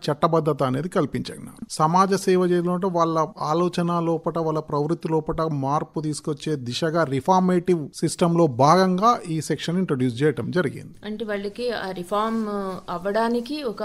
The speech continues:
Speaker 2: అవకాశం
Speaker 1: ఆ,
Speaker 2: ఇవ్వడం.
Speaker 1: అవకాశం ఇవ్వడం
Speaker 2: ప్రధానంగా.
Speaker 1: జరిగింది.
Speaker 2: కొత్త నేర విచారణ చట్టాలకు సంబంధించి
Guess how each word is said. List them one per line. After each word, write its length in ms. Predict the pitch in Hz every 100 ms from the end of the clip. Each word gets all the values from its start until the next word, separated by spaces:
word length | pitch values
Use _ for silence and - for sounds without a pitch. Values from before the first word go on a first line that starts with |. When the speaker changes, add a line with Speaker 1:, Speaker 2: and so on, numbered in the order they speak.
| 185
Speaker 2:
అవకాశం 420 | 185 247 240 240
Speaker 1:
ఆ, 100 | 214
Speaker 2:
ఇవ్వడం. 260 | - 95 - -
Speaker 1:
అవకాశం 400 | 147 151 165 160
ఇవ్వడం 240 | 131 113 -
Speaker 2:
ప్రధానంగా. 260 | 131 -
Speaker 1:
జరిగింది. 160 | - - _
Speaker 2:
కొత్త 280 | 226 220 - 220 - - 196
నేర 280 | 190 214 226 214
విచారణ 460 | 170 196 185 190 180
చట్టాలకు 540 | - 165 - 175 165 -
సంబంధించి 640 | 160 160 165 160 165 -